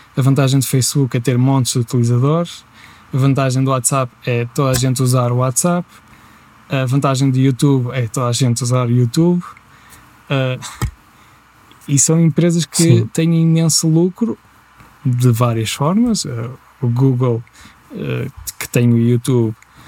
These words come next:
Speaker 1: ah, usa, ah, normalmente publicidade para ter a maior parte dos lucros. A Amazon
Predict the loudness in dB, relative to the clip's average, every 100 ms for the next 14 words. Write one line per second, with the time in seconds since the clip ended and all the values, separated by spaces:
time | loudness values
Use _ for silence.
0 | -20 -20 _ -2 -2 -2 -6 -4 -2 0
1 | 0 -2 -2 -4 -2 -2 -4 -8 -8 -6
2 | -6 -8 _ _ _ -4 0 4 4 2
3 | 2 2 2 0 -2 -2 -4 -8 _ -20
4 | -12 -6 -4 -4 -4 -4 -2 2 2 2
5 | -2 -2 -2 2 2 0 -4 -10 -16 -20
6 | -20 -20 _ -20 -20 -16 -4 0 2 2
7 | 2 2 2 0 -2